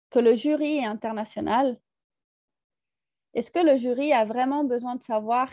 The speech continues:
qui est l'Atoms ? Qu'est-ce que c'est Montréal sans sida ? Qu'est-ce que, hmm, non, peut-être pas. On sait qu'on est communautaire et qu'on veut toujours inclure tout le monde, <laughs>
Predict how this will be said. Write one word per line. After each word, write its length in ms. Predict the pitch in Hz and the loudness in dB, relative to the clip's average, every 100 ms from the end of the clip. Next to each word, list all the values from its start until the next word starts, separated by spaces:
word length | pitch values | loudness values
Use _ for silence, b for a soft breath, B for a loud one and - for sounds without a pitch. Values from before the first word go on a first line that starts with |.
| - | -12
qui 260 | _ 285 262 | _ -4 0
est 60 | |
l'Atoms ? 600 | 233 214 - 226 247 269 214 - _ - | 0 -2 -2 0 0 -4 -8 -18 _ -6
Qu'est-ce 200 | 262 - | -4 -4
que 80 | |
c'est 160 | 254 247 | -4 -2
Montréal 400 | 240 220 214 214 | -2 2 2 2
sans 140 | 214 | -4
sida ? 580 | 202 - 208 220 254 285 _ _ _ _ _ _ | -12 -6 2 4 4 2 _ _ _ _ _ _
Qu'est-ce 240 | 240 - | -4 0
que, 580 | 269 240 233 226 214 208 202 _ - | 2 2 2 0 0 -2 -6 _ -8
hmm, 360 | 226 226 226 | -6 -4 -2
non, 180 | 302 262 | -2 -2
peut-être 440 | - 220 294 - | -4 -2 -2 -4
pas. 280 | 220 208 302 _ _ _ _ _ _ _ _ - | -6 -4 -6 _ _ _ _ _ _ _ _ -6
On 120 | 226 | -6
sait 240 | - 311 | 0 0
qu'on 580 | 294 240 214 202 208 220 | 2 2 4 4 0 -6
est 80 | 214 | -8
communautaire 580 | 247 240 226 208 240 254 | -6 -4 -6 -4 -4 -4
et 100 | 226 | -6
qu'on 140 | 208 | -8
veut 120 | 208 | -8
toujours 280 | 214 302 320 | -4 0 2
inclure 280 | 262 - 254 | 2 -2 -8
tout 120 | - | -6
le 80 | 214 | -4
monde, 240 | 208 269 | -2 -2
<laughs> 360 | 233 - 339 B | -2 2 0 B